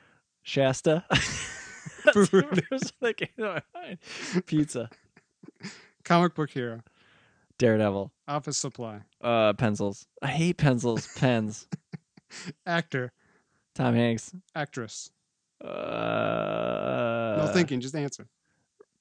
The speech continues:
Speaker 1: But I thought Rita Wilson 'cause she's married to Tom Hanks. She's not even that my, she's not even my favorite. Okay.
Speaker 2: Banned.
Speaker 1: What?
Speaker 2: No thinking. No thinking. Come on.
Speaker 1: Uh, Sleeping at Last.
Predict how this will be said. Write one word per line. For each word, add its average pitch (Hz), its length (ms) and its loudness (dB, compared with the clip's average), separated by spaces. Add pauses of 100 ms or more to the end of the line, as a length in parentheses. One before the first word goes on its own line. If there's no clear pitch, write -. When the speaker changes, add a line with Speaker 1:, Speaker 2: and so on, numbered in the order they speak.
Speaker 1:
But 160 80 2
I 123 240 4
thought 135 320 2
Rita 127 220 4
Wilson 123 320 2
'cause 107 200 -4
she's 113 200 -6
married 123 280 2
to 104 60 -6
Tom 123 240 2
Hanks. 143 320 4
She's 240 160 4
not 165 140 6
even 160 140 4
that 151 120 4
my, 147 140 4
she's 151 320 -2
not 170 140 6
even 156 100 2
my 139 120 2
favorite. 151 260 4
Okay. 139 200 2 (480)
Speaker 2:
Banned. 139 480 -2 (2250)
Speaker 1:
What? 202 160 -12 (160)
Speaker 2:
No 202 160 2
thinking. 254 360 0
No - 120 2
thinking. 254 360 -2
Come 214 240 -2 (240)
on. - 60 -2
Speaker 1:
Uh, 107 720 2 (1600)
Sleeping 117 380 2
at 98 60 2
Last. 92 360 -2